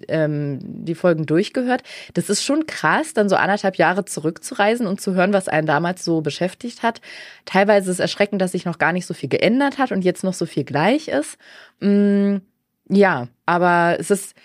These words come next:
ich würde jetzt nicht sagen, dass es sich so anhört, als würde ich die Folgen von jemandem ganz Fremden anhören,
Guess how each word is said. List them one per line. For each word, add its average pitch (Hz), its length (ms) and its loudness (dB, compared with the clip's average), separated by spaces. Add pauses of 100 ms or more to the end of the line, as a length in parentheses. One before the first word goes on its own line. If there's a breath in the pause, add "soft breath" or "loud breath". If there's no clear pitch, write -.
(320 soft breath)
ich 180 120 -2
würde 220 100 4
jetzt 208 120 2
nicht 220 120 -4
sagen, 196 220 0
dass 190 180 -6
es 190 140 -2 (120)
sich 180 140 -8
so 175 120 -2
anhört, 190 340 0
als - 200 -2
würde 170 140 0
ich 175 80 -8
die 180 80 -4
Folgen 170 300 0
von 160 320 -4
jemandem 156 560 -4
ganz 160 220 -2
Fremden 233 360 0
anhören, 285 460 -2